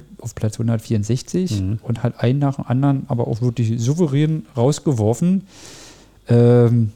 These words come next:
Speaker 1: bis er ins Finale gekommen ist. Und da hat er dann gespielt gegen einen anderen Luke, also er ist, beide hießen
Speaker 2: Mhm.
Speaker 1: Luke, äh, Luke Littler gegen Luke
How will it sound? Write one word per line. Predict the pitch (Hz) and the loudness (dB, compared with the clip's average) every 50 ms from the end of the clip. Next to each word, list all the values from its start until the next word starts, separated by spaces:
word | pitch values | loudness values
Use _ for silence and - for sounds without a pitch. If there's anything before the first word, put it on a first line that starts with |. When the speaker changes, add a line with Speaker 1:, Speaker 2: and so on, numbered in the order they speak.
| _ _ - | _ _ -4
Speaker 1:
bis | - - | 0 2
er | 110 | 2
ins | 110 - | 0 0
Finale | - 165 160 127 92 87 | 0 0 0 0 0 -2
gekommen | 82 - - - - - | -4 -6 -10 -12 -12 -12
ist. | - - - | -12 -14 -16
Und | 180 - - - | -20 -20 -12 -6
da | 101 98 101 | -4 -4 -2
hat | 107 113 - | -2 0 0
er | 123 123 | 0 0
dann | 120 120 123 127 135 135 131 131 131 127 120 | 0 0 -2 0 0 -2 -2 -2 -4 -4 -2
gespielt | 120 120 113 - - - 127 131 127 127 - _ | -2 -2 -4 -4 -6 -4 -4 -2 -4 -4 -10 _
gegen | - 127 120 123 123 | -4 -2 -2 0 0
einen | 117 117 117 120 117 117 - | 0 0 2 0 0 -2 -2
anderen | - 117 120 143 165 170 151 | 0 0 2 2 2 2 2
Luke, | 147 175 196 - 131 | 2 2 0 0 0
also | 113 104 104 | 0 0 2
er | 101 | 0
ist, | 101 - - - 107 110 - - | -2 -2 -4 -8 -8 -8 -8 -6
beide | - - 107 117 | -4 -2 0 0
hießen | 113 110 101 101 117 123 117 | 2 2 4 4 4 4 4
Speaker 2:
Mhm. | 127 | 4
Speaker 1:
Luke, | 156 185 190 - - - - | 2 0 0 -2 -8 -6 -2
äh, | 113 113 120 120 | -2 0 2 0
Luke | 117 117 123 120 - | 0 0 -4 -2 0
Littler | 120 127 127 - 139 131 127 | -2 -2 0 0 -2 0 0
gegen | 120 117 120 117 117 | 0 0 -2 -2 -2
Luke | 127 123 - | -4 -8 -8